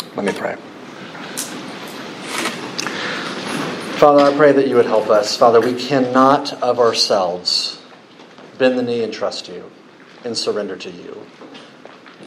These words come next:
You are gonna have to overthrow something in us that is so deep, so primal inside of us that we do not wanna give up control. We don't wanna submit. We don't wanna surrender. So, Father, please overthrow our own hearts.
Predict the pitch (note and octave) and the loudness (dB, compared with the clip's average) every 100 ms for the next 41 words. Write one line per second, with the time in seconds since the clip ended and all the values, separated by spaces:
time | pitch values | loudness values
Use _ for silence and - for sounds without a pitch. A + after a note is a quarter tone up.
0 | - A2+ B2+ C3 C3+ A#2+ A#2 - - A#2 | -14 -6 0 0 0 -4 -8 -8 -4 -2
1 | A#2 A2 - A#2 G#2 - G#2 G#2+ G#2 G2 | -2 -6 -2 -2 -2 -6 -8 -8 -8 -8
2 | F#2 G#2+ F#2+ - - B2 B2+ - G#2 F#2 | -8 -8 -8 -6 -2 0 0 -2 -4 -6
3 | - - - - - - - - B2+ - | -10 -14 -16 -18 -18 -18 -4 4 4 4
4 | - C3+ C3 C3+ B2 A2+ A2+ - G#2+ G2+ | 0 2 2 4 4 4 2 2 4 4
5 | G2+ F2+ F2 - - G#2 G#2 A#2+ A#2+ A#2 | 2 -2 0 0 0 -2 -2 -2 -2 -2
6 | A2 A2 A2 G#2+ G#2+ G#2 G#2+ G2 - G2 | -2 0 0 0 -4 0 0 0 -4 -8
7 | - F2+ F#2 - - - - - - - | -4 -4 -4 -6 -12 -18 -14 -10 -10 -10
8 | - A#2+ A2+ B2 A2 A#2 A2 A2 G2 F#2+ | -6 -2 2 2 2 0 -2 -4 -4 -6
9 | - - - A#2 B2 A#2 A2+ G#2+ - G2 | -6 -10 -14 -4 0 0 0 -4 -6 -8
10 | F#2+ F2+ F2+ A2 - A#2 A2+ A2 G#2+ B2+ | -8 -8 -6 -8 -2 0 2 0 0 2
11 | C#3 C3 C#3 C3+ C3 A#2+ - - B2 A#2 | 2 0 0 2 2 0 -4 0 4 6
12 | A2+ A2 G#2 F#2+ F2+ F2 - - - | 4 0 -6 -6 -8 -6 -4 -4 -6